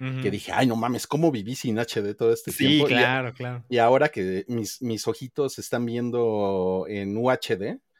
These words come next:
Speaker 1: Sí.
Speaker 2: sí digo, "Ay, vete a la verga, güey, sí se ve cabrón". <laughs>
Speaker 1: <laughs> Sí. Sí, totalmente.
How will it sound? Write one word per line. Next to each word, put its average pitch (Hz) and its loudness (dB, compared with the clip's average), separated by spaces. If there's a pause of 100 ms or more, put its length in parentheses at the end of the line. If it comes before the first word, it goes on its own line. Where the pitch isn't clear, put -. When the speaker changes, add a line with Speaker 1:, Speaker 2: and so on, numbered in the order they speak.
(140)
Speaker 1:
Sí. 120 -2
Speaker 2:
sí 131 -2
digo, 127 0
"Ay, 139 2
vete 95 -6
a - -14
la 85 -16
verga, 98 -12
güey, 82 -16
sí - -6
se 95 -4
ve - -6 (100)
cabrón". 175 0
<laughs> - 2
Speaker 1:
<laughs> - -2
Sí. - -10 (1200)
Sí, 156 6
totalmente. 120 -2